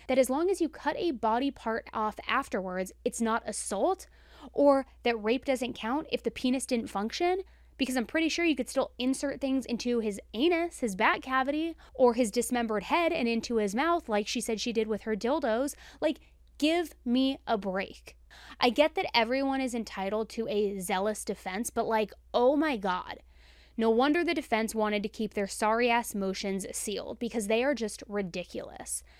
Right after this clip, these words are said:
And not only that, but Taylor is the one that confessed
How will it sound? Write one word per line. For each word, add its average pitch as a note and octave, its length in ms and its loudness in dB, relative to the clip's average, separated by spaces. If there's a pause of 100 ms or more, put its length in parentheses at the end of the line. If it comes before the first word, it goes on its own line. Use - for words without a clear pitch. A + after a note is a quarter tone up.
(240)
And A3 120 2
not A3+ 160 6
only G3 260 0
that, F#3+ 400 -2 (360)
but A3+ 160 -2
Taylor F4+ 380 0
is D4+ 140 -2
the D#4+ 100 2
one C4 180 2
that C#4+ 140 0
confessed C4+ 560 -2